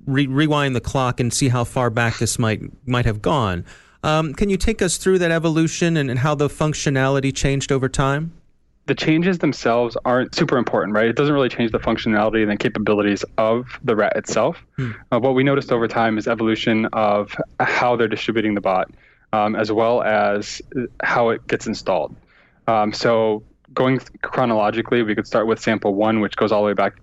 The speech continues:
Speaker 2: two thousand sixteen.
Speaker 1: Mm-hmm.
Speaker 2: Um, the third sample that we have listed in our chronological order here is the one that we first started with. Um, so we started doing binary analysis. Uh, we did a bunch of different searches using a bunch of different tools.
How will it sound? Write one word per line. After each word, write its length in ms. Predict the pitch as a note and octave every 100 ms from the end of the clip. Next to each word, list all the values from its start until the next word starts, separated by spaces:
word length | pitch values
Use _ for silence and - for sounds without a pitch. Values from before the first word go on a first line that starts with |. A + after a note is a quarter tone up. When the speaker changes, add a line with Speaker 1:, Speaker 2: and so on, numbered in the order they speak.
| _
Speaker 2:
two 140 | -
thousand 220 | A#2 G2+ G2+
sixteen. 520 | G#2+ - - B2 E3 - -
Speaker 1:
Mm-hmm. 380 | A2 A#2+ D#3 A#2
Speaker 2:
Um, 200 | A2 G#2
the 100 | A2
third 340 | - C#3+ D#3
sample 380 | - B2 A2 A2+
that 80 | G#2+
we 120 | G#2+
have 280 | A2+ G#2 G#2
listed 240 | G2+ G#2+
in 100 | G#2+
our 80 | G2+
chronological 600 | - A#2+ G#2+ G#2 - G#2+
order 180 | G#2+ G#2
here 300 | - G2+ G2
is 220 | - G2+
the 80 | A2
one 140 | A2+
that 80 | A2+
we 80 | G2
first 260 | - A2
started 300 | - G2 F#2+
with. 280 | F#2 - - - - - - - -
Um, 240 | G#2+ G2+
so 160 | - A2+
we 60 |
started 280 | G#2+ B2 A#2+
doing 280 | A#2+ A2+ G#2+
binary 340 | G#2 G#2+ G#2+
analysis. 800 | G#2 G2+ G2+ F#2+ G2+ G2 - - -
Uh, 160 | G#2+ G2+
we 100 | G#2+
did 140 | A#2
a 40 | A2+
bunch 200 | A#2 -
of 80 |
different 240 | A2 A2 G2
searches 720 | - G#2 - G#2 G2+ - - - -
using 260 | D3 A#2 A2+
a 40 |
bunch 180 | A2 G#2+
of 80 | G2
different 280 | G#2+ G2
tools. 520 | - G#2+ G2+ G2+ -